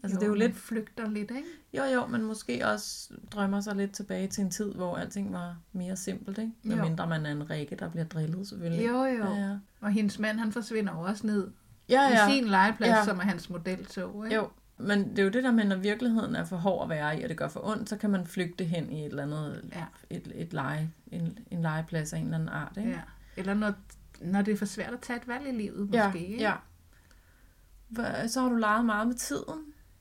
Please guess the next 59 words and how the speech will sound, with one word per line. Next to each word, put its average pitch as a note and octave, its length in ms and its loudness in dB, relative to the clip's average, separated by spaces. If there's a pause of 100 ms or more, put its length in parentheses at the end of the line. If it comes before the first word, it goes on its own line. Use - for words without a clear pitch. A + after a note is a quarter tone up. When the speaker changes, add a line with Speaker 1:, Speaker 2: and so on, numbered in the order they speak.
(160)
Speaker 1:
Altså G#3+ 200 2
Speaker 2:
Ja. D#4 120 8
Speaker 1:
nutid, A#3+ 260 4 (120)
datid A3 480 2
her? B3+ 160 4
Speaker 2:
Ja. E4 80 -2 (540)
Speaker 1:
Ja, C4+ 180 -4
prøv C#4 80 -4
at C4+ 60 0
sige E4 120 2
Speaker 2:
Det B3 60 4
kan F4+ 80 4
Speaker 1:
noget. B3+ 140 8
Speaker 2:
jeg E3+ 80 0
godt B3 220 2
lide, D4 160 -2
Speaker 1:
Jamen, B3+ 200 6
det D4 80 2
er D#4 40 0
Speaker 2:
åbenbart. C#4+ 160 2
Speaker 1:
også C4 120 -4
fedt, C#4 240 -4
ja. C#4 160 0 (260)
Speaker 2:
Jamen, A#3 260 2
jeg A#3+ 120 0
kan A3 100 -10
godt B3 260 -2
lide, B3 220 -4 (320)
og F#3+ 140 0 (420)
det G#3+ 120 -4
tror - 180 -6
jeg, F#3 200 -4
det G#3 140 -2
elsker G#3+ 240 -2
jeg G3+ 60 2
også G3+ 140 -2
i - 20 -2
romaner. G3 380 -4
Jeg G#3 120 -6
elsker G#3 240 -6
det G#3+ 140 -2
der G3 140 -2
flashback. G3 880 -6
Altså, F#3 280 -4 (140)
Speaker 1:
Ja. A#3 220 4 (100)
Speaker 2:
jeg G#3 100 -4
fortæller A#3 440 -2
et A3 180 -2
spor G3 300 -4
nu, G#3+ 320 0
og G3+ 100 -4
man G3+ 160 0
kan G#3 100 -4
sige, G#3 340 -2
jeg G#3+ 100 -2
synes, A3 360 -4
min, G#3 440 0 (800)
mine A3 340 6
nutidsscener, G3 1200 0